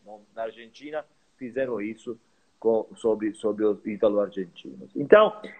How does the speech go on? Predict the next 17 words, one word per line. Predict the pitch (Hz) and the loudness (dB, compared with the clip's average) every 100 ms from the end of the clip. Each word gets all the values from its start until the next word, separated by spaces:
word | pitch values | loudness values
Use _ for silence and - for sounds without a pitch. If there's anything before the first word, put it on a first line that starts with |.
| - - | -2 8
esta | 180 185 156 135 | 8 8 6 6
associação | - 135 131 160 - 185 196 | -2 -8 -4 -4 -2 0 0
começou | 190 165 156 143 151 | 0 -4 -2 -4 -4
a | 131 | -2
fazer | 131 117 120 | -4 -4 -4
agora | 113 117 110 | -4 -4 -4
lives. | 110 117 110 127 170 - _ _ _ | -4 -4 -4 -4 -6 -12 _ _ _
A | - | -14
primeira | - 131 135 139 123 117 | -12 -8 -2 0 0 -2
live | 120 127 - | -4 -4 -4
foi | 120 | -10
sobre | 113 135 117 | -8 -10 -10
solidariedade, | - 165 143 120 117 101 117 147 113 | 0 0 2 -4 -4 -4 -4 -4 -8
falamos | 101 110 113 117 98 | -10 -8 -6 -10 -16
muito | 113 131 117 | -20 -20 -20
de | 98 | -20
como | 104 131 127 123 | _ -8 -8 -10